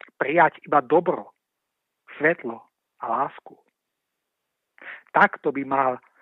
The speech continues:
zmýšľať a toto by mal robiť každý, kto chce v nadchádzajúcom dianí obstáť. Mal by od tejto chvíle začať kráčať životom, naplnený čistotou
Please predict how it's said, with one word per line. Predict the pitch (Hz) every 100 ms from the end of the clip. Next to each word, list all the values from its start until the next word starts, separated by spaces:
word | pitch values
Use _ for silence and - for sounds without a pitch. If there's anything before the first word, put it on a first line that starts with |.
| _ -
zmýšľať | 113 123 143 196 - 120 113 - _ _ _ _ _ - - - -
a | 120 123 - _ -
toto | 214 156
by | 123 147
mal | 135 127 127
robiť | 170 156 123
každý, | - 160 156 117 107 _ _ _ _ _ _ - - -
kto | 147 -
chce | - 175 165
v | - -
nadchádzajúcom | 131 - 160 139 139 - 127
dianí | 113 131 135 120
obstáť. | 135 - - - - _ _ _ _ _ _ _ _ _ - - - -
Mal | 135 147
by | 151 156 - _ _ _ _ _ -
od | -
tejto | 165 165 180 -
chvíle | 147 175 170 147
začať | 160 180 120 117 - _
kráčať | 147 143 165 - 139 117
životom, | 127 160 160 127 101 _ _ _ _ _ _ _ _ - - -
naplnený | 131 143 - 160 147 139 131
čistotou | 170 160 - - 123 113